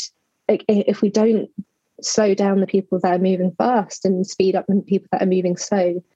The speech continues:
we're gonna end up in a space where A I, <sighs> I don't wanna say is dangerous, but just isn't doing what it's meant to do, and it isn't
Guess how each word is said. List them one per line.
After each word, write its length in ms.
we're 100
gonna 200
end 260
up 160
in 100
a 60
space 520
where 420
A 140
I, 340
<sighs> 100
I 500
don't 120
wanna 120
say 200
is 100
dangerous, 680
but 120
just 280
isn't 500
doing 400
what 120
it's 160
meant 160
to 80
do, 160
and 80
it 100
isn't 400